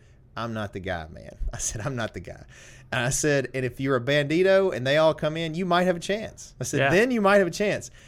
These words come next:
Speaker 1: I said, "But right now, the best thing for you to do is just go."
Speaker 2: Right.
Speaker 1: And so, uh, he starts to kinda get up and sort of stagger. And again, one more time, I said, "Listen, man,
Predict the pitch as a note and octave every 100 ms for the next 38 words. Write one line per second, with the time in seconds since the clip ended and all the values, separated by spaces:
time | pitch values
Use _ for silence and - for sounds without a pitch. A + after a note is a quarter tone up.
0 | - - - B2 C3 C3+ F3+ F#3 E3 C3+
1 | E3+ F#3 F#3 E3+ D3+ D3 B2+ A2 G#2+ G2+
2 | - - - G#2+ G#2+ G#2+ G2+ - - -
3 | B2 B2+ A#2+ - C3 B2+ D3+ C#3 C3 A#2
4 | G#2+ G2+ F#2+ - C#3 G3+ A3+ - - E3+
5 | C3 B2+ C#3 C#3 C3 B2+ G2+ - B2+ -
6 | B2+ B2 B2 A#2 A#2 G2+ A2 A#2+ D#3 C#3+
7 | C3+ C3 C3 A2+ - A2+ C#3+ B2 G#2+ G#2